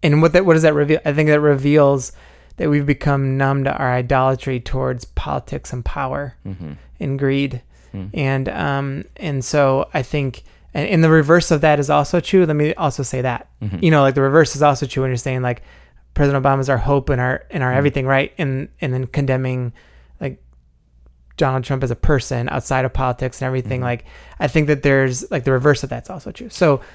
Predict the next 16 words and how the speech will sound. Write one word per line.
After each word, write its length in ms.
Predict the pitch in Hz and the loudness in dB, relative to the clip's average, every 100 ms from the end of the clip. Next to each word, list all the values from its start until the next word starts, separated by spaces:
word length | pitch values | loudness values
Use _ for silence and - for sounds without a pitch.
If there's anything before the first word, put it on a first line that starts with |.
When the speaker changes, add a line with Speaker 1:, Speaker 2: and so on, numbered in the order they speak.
| - | -16
Speaker 2:
Yeah. 120 | 101 98 | -12 -2
Speaker 1:
I 80 | 151 | 2
wouldn't 240 | 160 143 | 2 2
say 140 | 143 127 | 0 -2
it's 220 | 120 - _ _ _ - | -2 -12 _ _ _ -6
that 180 | 135 | -4
the 200 | 143 147 - - | -2 -4 -4 -4
conservatives 460 | 143 151 139 131 | 0 2 2 2
have 140 | 135 131 | 0 0
that 120 | 135 | 0
market 320 | 139 131 139 | 0 -2 -4
cornered. 460 | - 151 131 123 120 | -4 -4 -2 -4 -4
I 60 | |
Speaker 2:
Mm-hmm. 80 | 131 | -2
Speaker 1:
think 260 | 127 127 | -2 -4
e-, 60 | - | -8